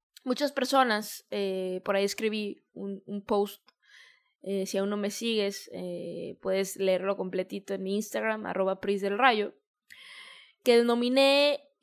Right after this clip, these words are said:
Queridos Veintes, ¿no? Eh, fue el título que le puse y por ahí hice como una, una carta <laughs> hacia ellos, eh, porque los veinte sin duda,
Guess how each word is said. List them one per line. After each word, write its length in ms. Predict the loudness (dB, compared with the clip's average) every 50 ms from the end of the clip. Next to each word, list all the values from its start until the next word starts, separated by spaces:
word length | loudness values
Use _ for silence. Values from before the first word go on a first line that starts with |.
| _
Queridos 460 | -2 -2 0 0 0 -2 -2 -4 -4 -4
Veintes, 640 | -4 -4 -4 -6 -10 -12 -12 -14 -14 -16 -18 -18 -12
¿no? 340 | -8 -6 -4 -4 -4 -6 -6
Eh, 140 | -6 -6 -6
fue 140 | -4 -4 -4
el 60 | -4
título 360 | -6 -8 -8 -6 -4 -4 -4
que 100 | -4 -4
le 80 | -6 -6
puse 560 | -6 -8 -8 -8 -6 -6 -6 -6 -6 -6 -10 -10
y 300 | -10 -8 -8 -8 -8 -8
por 160 | -4 -2 -2
ahí 140 | 0 0 0
hice 160 | -2 -4 -4
como 200 | -4 -4 -4 -2
una, 280 | -2 0 -2 -2 -2 -4
una 240 | -6 -6 -6 -4 -2
carta 560 | 0 2 2 0 0 -2 -2 -2 -2 -4 _ -12
<laughs> 1500 | -8 -6 -6 -6 -6 -6 -10 -10 -10 -14 -14 -12 -8 -8 -6 -6 -6 -8 -8 -8 -8 -8 -8 -10 -10 -12 -14 -14 _ -2
hacia 400 | 0 0 2 2 2 4 4 6
ellos, 600 | 6 6 4 4 2 0 0 -2 -4 -8 -10 -8
eh, 400 | -6 -4 -2 -2 -2 -2 -4 -4 -6
porque 200 | -8 -8 -4 -2
los 180 | -2 -2 0 0
veinte 440 | 2 2 0 0 -2 -2 -2 -2 -4
sin 320 | -4 -4 -4 -2 0 2
duda, 480 | 2 2 4 4 4 2 0 -2 -8